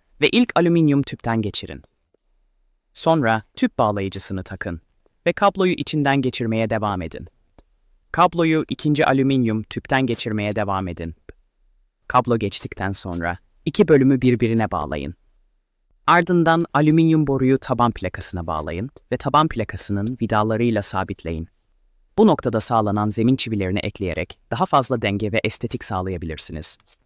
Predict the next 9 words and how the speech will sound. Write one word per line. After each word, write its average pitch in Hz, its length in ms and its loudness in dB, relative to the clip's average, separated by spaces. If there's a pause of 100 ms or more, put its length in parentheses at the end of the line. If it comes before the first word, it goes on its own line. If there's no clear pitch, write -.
(520)
Veya 175 240 6
sağlanan 147 460 4
keçeli 110 360 -2
ayakları, 95 560 -4 (400)
pürüzsüz 165 440 2
zemin 127 260 4
tipleri 110 340 -2
için - 280 -4
kullanabilirsiniz. 87 920 -6